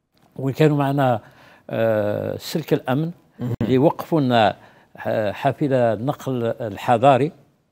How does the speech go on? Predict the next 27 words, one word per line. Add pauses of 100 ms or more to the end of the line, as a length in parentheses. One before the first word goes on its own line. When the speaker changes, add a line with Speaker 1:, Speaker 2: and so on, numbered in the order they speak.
(760)
Speaker 1:
باش
ن-،
نشوفوا
زيت
الم-،
الفرملة. (520)
أول
إنسان
اللي
يتدخل (580)
هو
المواطن، (240)
راكم
حقارين،
راكم
كذا، (280)
لصالح
ال-،
لصالح
ال-،
المسافر
اللي
Speaker 2:
مم.
Speaker 1:
حبسنا
هذاك
الشيء. (960)
ولما